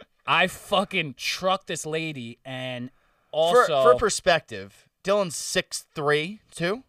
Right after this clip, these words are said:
Speaker 1: Yep.
Speaker 2: Six two?
Speaker 1: Six three.
Speaker 2: Six three.
Speaker 1: Watch it.
Speaker 2: N-, this was two years ago, so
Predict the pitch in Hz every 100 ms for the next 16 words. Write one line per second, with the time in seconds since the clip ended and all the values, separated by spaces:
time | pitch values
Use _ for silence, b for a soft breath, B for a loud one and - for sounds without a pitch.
0 | _ 113 110 - _ 170 165 - 214 277
1 | - 127 127 90 - 170 - - 175 185
2 | 196 - 110 95 120 _ _ 117 180 160
3 | 180 156 - _ _ _ _ - 247 214
4 | 220 196 240 247 - 185 151